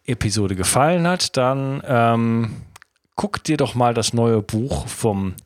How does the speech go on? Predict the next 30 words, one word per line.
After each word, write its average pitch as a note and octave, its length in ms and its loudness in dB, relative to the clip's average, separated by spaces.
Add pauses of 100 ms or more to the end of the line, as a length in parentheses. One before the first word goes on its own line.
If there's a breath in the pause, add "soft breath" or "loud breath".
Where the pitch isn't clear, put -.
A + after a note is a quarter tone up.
(160)
Max - 480 -2 (120)
an. D#3+ 360 0 (800 soft breath)
Ähm, B2+ 680 0 (260)
das - 280 2
findest F3+ 420 0
du D3 40 0
sofort D3+ 520 0
verlinkt C#3+ 540 0
unten D3 240 -2
in A#2+ 140 -4
der G2 100 -2
Description. F3+ 640 -2 (840)
Da A#2+ 100 0
habe B2 120 2
ich - 60 -4
das - 200 -2
reingepackt. - 640 -2 (600 loud breath)
Äh, A#2+ 220 2
in A#2 80 -2
den A2 100 2
Shownotes D3+ 480 2
natürlich G2+ 440 -2
auch, C3+ 220 2
die - 180 -10
auch B2 180 -2
in B2 60 -4
der A#2 80 -2
Description A2+ 500 -4
verlinkt F#2+ 380 -4
sind. G2+ 400 -2